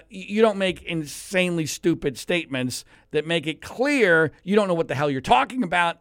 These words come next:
and destroy any confidence anyone has in anything you're saying. Because if the President of the United States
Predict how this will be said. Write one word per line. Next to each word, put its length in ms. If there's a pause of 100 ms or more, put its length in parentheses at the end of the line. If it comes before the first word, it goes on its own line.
and 220
destroy 760 (120)
any 320
confidence 800 (280)
anyone 500
has 460 (220)
in 260
anything 720
you're 260
saying. 560 (140)
Because 340
if 120
the 100
President 440
of 60
the 60
United 140
States 440